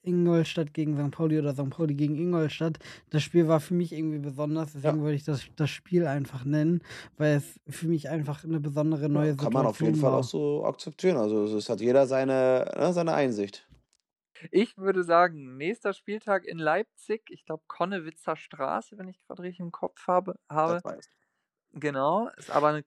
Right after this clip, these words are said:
Speaker 1: Das ist Halle,
Speaker 3: Kunstrasenhalle
Speaker 1: oder?
Speaker 3: und wir freuen uns natürlich alle mega, dass Leipzig als,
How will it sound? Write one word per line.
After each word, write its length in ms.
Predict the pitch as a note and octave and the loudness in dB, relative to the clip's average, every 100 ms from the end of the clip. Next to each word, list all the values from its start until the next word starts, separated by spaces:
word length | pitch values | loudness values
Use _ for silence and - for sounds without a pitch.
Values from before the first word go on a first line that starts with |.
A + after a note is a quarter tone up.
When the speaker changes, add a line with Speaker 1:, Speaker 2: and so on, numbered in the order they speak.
| - | -4
Speaker 1:
Das 160 | G#3+ C#3+ | 2 2
ist 180 | D3+ A#2 | 4 6
Halle, 240 | D#3+ D3 | 6 6
Speaker 3:
Kunstrasenhalle 20 | |
Speaker 1:
oder? 340 | C#3 C#3 F#3 F#3+ | 4 2 0 -2
Speaker 3:
und 360 | D3+ D3+ - _ _ _ _ _ | -8 -16 -20 _ _ _ _ _
wir 80 | C#3 | -8
freuen 240 | - D#3 | 4 4
uns 120 | D#3+ E3 | 4 0
natürlich 320 | D#3 D#3 - | -2 0 4
alle 140 | C#3+ | 6
mega, 460 | C#3+ C#3 E3 G3 G3+ | 6 4 6 6 6
dass 220 | F#3+ - | 4 0
Leipzig 580 | C#3+ D3 - - F3 D#3+ | -2 -2 -6 -18 -14 -2
als, 560 | D3+ D#3 - - - | -2 -2 -8 -20 -20